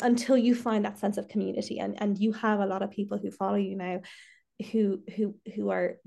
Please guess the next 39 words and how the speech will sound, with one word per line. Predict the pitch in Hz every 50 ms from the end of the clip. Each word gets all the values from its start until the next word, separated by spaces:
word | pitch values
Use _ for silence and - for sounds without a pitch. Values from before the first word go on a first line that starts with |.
| - _
big | 247 240 226 226 233
Emma | 190 196 185 180 180 -
fans | - - 170 165 - - - 202 202 -
and | 208 208
who | 202 214 208
support | 208 - 190 - - - - 220 214 220 -
your | 226 196
content | 208 - - 196 185 185 196 - 196 180 180 180 196 - - - - - - - _ _ -
and | 208 196
who | 208 208
love | 214 220 214 220 226
what | 240 233 233 233
you | 214
have | 196 196 196 -
to | - 196
share. | - - - 190 190 185 175 170 - 208 - - - - - _ -
And | 208 214
I | 214
think | 214 247 247 247 254
once | 240 240 277 277
that's, | - 285 277 - - - - 226
and | 220
I, | 226 226 -
I | 247 233
think | - - 254 240 214
that | - 196 -
with, | - 208 208 - _ _ -
it's | 240 240 -
funny | - 240 226 202
with | 190 190 185 - _ -
the | 214
Greener | - 208 208 208 202 202
Fields | - 208 208 226 247 240
page, | - 294 277 247 247 196
I'd | 185 185 190
be | 190
like, | 190 185 190 - 240
super, | - - - 330 320 311 247 226 220
I, | - 214